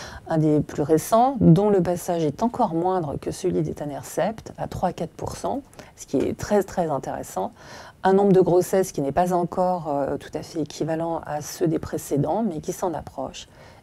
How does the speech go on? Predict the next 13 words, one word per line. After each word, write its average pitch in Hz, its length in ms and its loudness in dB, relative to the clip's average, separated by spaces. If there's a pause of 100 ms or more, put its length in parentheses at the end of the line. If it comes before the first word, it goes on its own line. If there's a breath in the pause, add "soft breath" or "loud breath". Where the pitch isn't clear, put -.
(120)
Et 180 260 6
des 170 160 6
femmes 180 320 2
qui, 165 280 -4 (100)
en 277 160 4
cours 202 180 -4
de 165 80 4
grossesse, 160 720 -4
se - 240 2
voient 185 300 4
recevoir 160 420 -2
ce 151 140 -4
traitement 156 480 -6